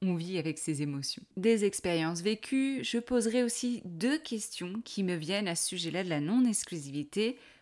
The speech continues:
Vous me direz si vous avez déjà pensé à ces questions-là. La première, en tant que femme dans notre société et en tant que femme de plus de quarante ans, est-ce qu'il y a une différence déjà en termes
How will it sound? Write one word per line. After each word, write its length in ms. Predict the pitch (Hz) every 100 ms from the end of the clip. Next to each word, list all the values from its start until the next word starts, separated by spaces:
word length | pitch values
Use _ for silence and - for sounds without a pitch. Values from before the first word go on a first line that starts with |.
| _
Vous 160 | - 135
me 40 |
direz 240 | 156 175 220
si 160 | -
vous 180 | 151 139
avez 180 | 131 143
déjà 360 | 151 196 196
pensé 340 | 190 156 156 151
à 80 | 151
ces 140 | 143
questions-là. 560 | - 151 - 151 190 262 _ _ _ _ -
La 140 | 220
première, 500 | 240 226 185 202 254 - - - _ -
en 100 | 214
tant 160 | 254 262
que 140 | 180
femme 380 | - 147 190 214
dans 140 | 156
notre 200 | 151 147
société 600 | - 165 160 156 208 254 - - -
et 120 | 170
en 100 | 185
tant 140 | 254 262
que 140 | 190
femme 420 | 175 214 226 226 - _ -
de 80 | 135
plus 220 | - 208
de 140 | 160
quarante 600 | 139 - 185 156 156 151
ans, 180 | 208 277 285 _
est-ce 240 | 180 226 -
qu'il 160 | 285
y 80 | 269
a 80 | 233
une 160 | 175 170
différence 800 | 196 208 185 170 208 262 277 165
déjà 320 | 175 170 208
en 140 | 180
termes 320 | 180 175 165